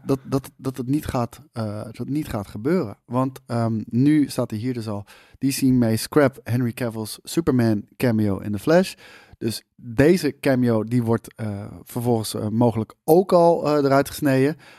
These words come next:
Maar, eh, ook Man of Steel twee staat flink op de tocht. En, ehm, insiders die zeggen dat die ook gewoon gecanceld gaat worden. Man of Steel twee. En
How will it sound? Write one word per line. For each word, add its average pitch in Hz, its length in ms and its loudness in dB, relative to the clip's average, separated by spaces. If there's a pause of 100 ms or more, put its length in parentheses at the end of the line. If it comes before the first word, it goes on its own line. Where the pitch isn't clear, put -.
(200)
Maar, 143 920 2 (400)
eh, 131 340 0
ook 180 140 4
Man 190 200 6
of 151 60 0
Steel 165 360 2
twee 180 540 4 (300)
staat 202 420 2
flink 220 280 4
op 151 100 -2
de 135 100 -4
tocht. - 320 2
En, 151 360 0
ehm, 143 560 0
insiders 156 840 2
die 143 180 0
zeggen 139 320 2
dat 131 140 -2
die 127 180 0
ook 190 240 2
gewoon - 400 -2
gecanceld 139 480 -4
gaat 101 180 -8
worden. 85 300 -10 (440)
Man 131 280 2
of 104 60 -2
Steel 107 240 -6
twee. - 480 -10
En 127 400 -2